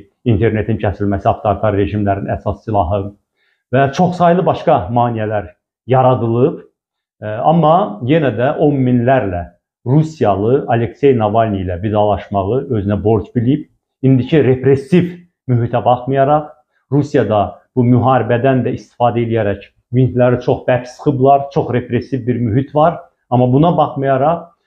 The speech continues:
sanki Rusiyadakı müxalifət hərəkatı bir təkan alıb və başqa heç bir şey bu qədər Rusiyalını küçələrə, meydanlara çıxara bilməzdi. Ə,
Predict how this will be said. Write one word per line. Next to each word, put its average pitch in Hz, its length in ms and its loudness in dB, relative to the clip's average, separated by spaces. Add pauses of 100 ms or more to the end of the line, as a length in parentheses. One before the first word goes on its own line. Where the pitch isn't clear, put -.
(140)
sanki 160 480 0 (460)
Rusiyadakı 156 720 2 (140)
müxalifət 127 800 0 (280)
hərəkatı 127 720 0 (100)
bir 127 220 0
təkan 151 320 0
alıb 151 380 2 (460)
və 131 160 0 (580)
başqa 156 280 0
heç 190 300 2
bir 151 80 0
şey 120 380 0
bu 156 100 2
qədər 120 360 0 (400)
Rusiyalını 131 600 2
küçələrə, 127 460 2
meydanlara 113 520 -2
çıxara 117 360 0
bilməzdi. 120 540 0 (500)
Ə, 107 80 -2